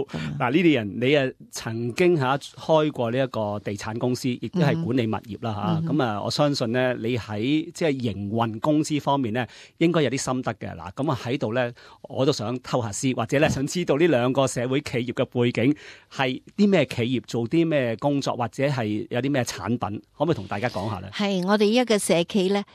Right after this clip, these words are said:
Speaker 1: 係買賣新舊電單車同埋修理電單車。噉好多人呢，都話，「哈，Lilian，你咁鬼老，搞啲咁新，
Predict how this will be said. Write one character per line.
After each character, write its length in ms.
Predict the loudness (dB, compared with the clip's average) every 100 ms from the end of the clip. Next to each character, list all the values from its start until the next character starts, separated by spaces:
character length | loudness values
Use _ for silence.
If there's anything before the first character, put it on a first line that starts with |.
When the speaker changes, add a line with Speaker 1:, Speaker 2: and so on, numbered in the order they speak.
| -20 -6
Speaker 1:
係 240 | 2 2
買 400 | 2 2 4 4
賣 260 | 4 2 2
新 500 | 0 2 4 4 2
舊 300 | 4 4 4
電 260 | 0 -2 0
單 260 | 0 0 0
車 280 | 2 2 2
同 220 | 0 0
埋 300 | 0 -2 -4
修 540 | -6 0 2 4 4
理 340 | 2 0 -2 -4
電 260 | -6 -4
單 280 | -2 -2 -2
車。 320 | -2 -4 -4 -6 _ -20 -20 -20 -20 -2
噉 240 | 2 2
好 380 | 0 -2 0 2
多 180 | 4 4
人 180 | 2 0
呢， 140 | -2
都 240 | 2 2 4
話， 200 | 2 -2 -10 -20 -20 -20 -14
「哈， 800 | 0 2 4 4 2 2 0 -4 -10 -12 -2
Lilian， 460 | 0 2 2 0
你 200 | 0 -2 0
咁 300 | 0 0 -2 -2
鬼 320 | 0 0 0
老， 320 | 2 2 2 2 -2 -8 -8
搞 300 | 0 2 2
啲 180 | 0 -4 -4 2
咁 540 | 4 4 0 -6 -6
新， 500 | -4 2 2 2 -8